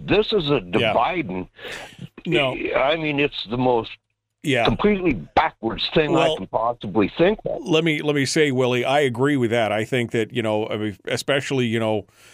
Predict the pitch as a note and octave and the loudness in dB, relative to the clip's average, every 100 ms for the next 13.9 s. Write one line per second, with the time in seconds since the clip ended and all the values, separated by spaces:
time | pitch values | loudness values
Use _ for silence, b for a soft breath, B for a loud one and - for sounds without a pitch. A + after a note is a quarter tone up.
0 | b b C3+ C3+ B2 G3+ F#3 C#3+ D3 D#3 | b b -4 -4 0 0 2 0 0 0
1 | D3 B2 - C3 C3 B2+ G#2+ A2 - - | -2 -2 0 0 2 0 -2 -4 -4 -2
2 | B2 C3+ A2+ - C#3+ B2+ B2 B2 B2+ A#2+ | -2 0 -4 -2 -2 2 2 2 0 -2
3 | A2 G#2 A#2 A#2+ C#3 A#2 A#2 A#2 A#2 A#2 | -2 -2 -2 -2 -2 0 -2 0 0 0
4 | G#2+ - A#2 A#2+ B2 A#2 A2 - A#2 A#2+ | -4 -2 0 0 -2 0 -2 -2 -2 -2
5 | B2+ B2+ B2 A2 G#2 G2 A#2+ A#2 A#2+ A2 | -2 -2 -2 -2 -4 -4 -4 -2 -2 -2
6 | G#2+ A#2 - C3+ A#2+ B2 A#2+ G#2+ A2 G#2 | -2 -2 -2 -2 0 0 -2 -4 -4 -2
7 | A#2 A#2+ A#2 A2 A2+ A#2+ C3 G#2 G#2 A2 | -2 -2 -2 -2 -2 -2 -2 -6 -6 -6
8 | G#2+ - C#3 D#3 B2 G#2+ A2 G#2+ F2 G#2 | -6 -4 -4 -2 -4 -4 -4 -4 -2 -2
9 | G2+ B B B B B - G2 G#2 G2+ | -4 B B B B B -4 -2 -2 -2
10 | F#2 - B2 A2+ G#2 C#3 A2+ G#2 A2 D3 | -2 0 0 2 -2 0 0 0 0 0
11 | A#2 G#2 G2 G#2 G2+ F#2+ B2 C3 A#2 G#2 | 0 0 0 -2 -2 -4 -2 -2 0 -2
12 | G2 G2+ G2+ A2+ G#2+ F#2 B2 - C3+ C3+ | -2 -2 -2 -4 -6 -4 -4 -2 -2 -2
13 | B2+ C#3 C3+ - C#3+ G2+ A#2+ A2+ G#2+ | 0 -4 -4 -6 -6 -2 -2 -2 -4